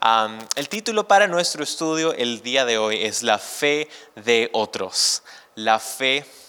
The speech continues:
de otros. Vamos a orar para empezar nuestro estudio de hoy. Señor, muchísimas gracias te damos por la oportunidad de congregarnos virtualmente, de poder en nuestras casas, poder tener tu palabra. Señor, de que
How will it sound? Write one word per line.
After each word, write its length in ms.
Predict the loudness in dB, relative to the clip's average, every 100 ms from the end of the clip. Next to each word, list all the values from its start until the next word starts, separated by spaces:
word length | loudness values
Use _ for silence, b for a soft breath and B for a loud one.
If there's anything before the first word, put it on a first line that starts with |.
| B
de 260 | -4 0 0
otros. 500 | -2 -8 -8 -8 B B B
Vamos 300 | -2 2 4
a 80 | 4
orar 240 | 6 4 6
para 160 | 4
empezar 320 | 2 -2 -2
nuestro 220 | -2 -6 -10
estudio 360 | -10 -8 -6
de 120 | -6
hoy. 160 | -8 -10 _ _ _ _ _ _ -20 -14
Señor, 280 | -8 -4 -2
muchísimas 540 | -2 -2 -2 0 0 2
gracias 420 | 2 2 -2 -4
te 120 | 0
damos 480 | 0 0 -4 -14 B B B
por 100 | -4
la 80 | -4
oportunidad 520 | -4 -6 -6 0 2
de 120 | 0 -2
congregarnos 680 | -8 -6 0 2 2 -2
virtualmente, 800 | -8 -6 -2 0 0 -2 -4 -10 B B -16
de 80 | -10
poder 380 | -4 0 0 -4
en 100 | -8
nuestras 280 | -8 -8 -4
casas, 360 | -2 -2 -4
poder 280 | -2 -2 -2
tener 240 | -4 -6
tu 120 | -6 -2
palabra. 540 | 2 4 2 2 -4 B B -16
Señor, 400 | -8 -2 -2 -4 B -10
de 100 | -6
que 300 | -4 -4